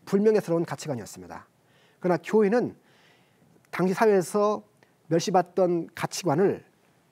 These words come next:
명예로운 가치관으로 바꿔놓습니다. 삼 장 구 절로 가보겠습니다. 여기는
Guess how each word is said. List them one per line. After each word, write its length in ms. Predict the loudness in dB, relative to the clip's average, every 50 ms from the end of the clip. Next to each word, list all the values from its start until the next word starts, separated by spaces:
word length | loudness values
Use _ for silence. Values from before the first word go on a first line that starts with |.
| _ _ _ _ _ _ _ _
명예로운 360 | -4 -2 0 2 2 2 2
가치관으로 340 | 0 -2 -6 -6 -8 -10 -8
바꿔놓습니다. 680 | -10 -10 -12 -12 -12 -12 -14 -16 -16 -16 -18 -20 -20 _ _ _ _ _ _ _ _ _ _ _ _ _ _ _ _ _
삼 260 | -8 -6 -6 0 0
장 120 | 0 0
구 60 | 2
절로 180 | 2 2 2 2
가보겠습니다. 600 | 0 -2 -8 -8 -10 -10 -14 -14 -14 -14 -16 -18 -18 _ _ -4
여기는 380 | -2 0 4 4 4 4 2 -2